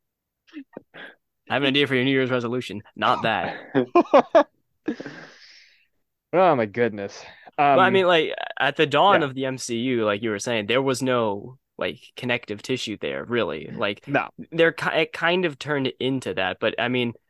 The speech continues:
Speaker 1: really, the, the first thing the M C U proved is that there really is no substitute for putting in the work, right?
Speaker 2: Yeah.
Speaker 1: Like, the, like, it started because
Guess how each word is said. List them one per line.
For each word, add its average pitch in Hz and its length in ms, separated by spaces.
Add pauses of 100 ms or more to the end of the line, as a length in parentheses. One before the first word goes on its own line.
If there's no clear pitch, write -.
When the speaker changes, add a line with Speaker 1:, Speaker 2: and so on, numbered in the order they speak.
(720)
Speaker 1:
really, 214 220
the, 165 180
the 151 160
first 226 260
thing 185 140
the 147 100
M 143 80
C 135 180
U 113 140
proved 135 300
is 113 60
that 117 120
there 120 140
really 147 220
is 120 140 (340)
no 123 120
substitute 113 460
for - 100
putting 113 200
in 71 80
the 50 60
work, - 300 (120)
right? 98 260 (340)
Speaker 2:
Yeah. 107 280 (1040)
Speaker 1:
Like, 123 220
the, 131 200
like, 135 220
it 185 100
started 151 400
because 113 500